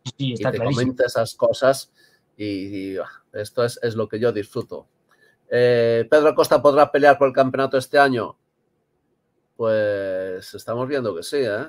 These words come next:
Speaker 2: Estamos viendo que está avanzando. Fijaros, de la primera carrera a la segunda, ¿cuántas cosas han pasado? ¿Ha mejorado?
Speaker 1: Sí.
Speaker 2: Por supuesto que ha mejorado. ¿Dónde va a estar su tope? No lo sabemos.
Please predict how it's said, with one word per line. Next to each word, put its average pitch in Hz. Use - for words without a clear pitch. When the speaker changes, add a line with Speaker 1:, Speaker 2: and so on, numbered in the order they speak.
Speaker 2:
Estamos 113
viendo 139
que 120
está 131
avanzando. 131
Fijaros, 147
de 156
la 151
primera 170
carrera 156
a 151
la 151
segunda, 165
¿cuántas 135
cosas 110
han 101
pasado? 85
¿Ha 135
mejorado? 147
Speaker 1:
Sí. 117
Speaker 2:
Por 107
supuesto -
que 117
ha 107
mejorado. 101
¿Dónde 156
va 151
a -
estar 147
su 143
tope? 139
No 131
lo 127
sabemos. 92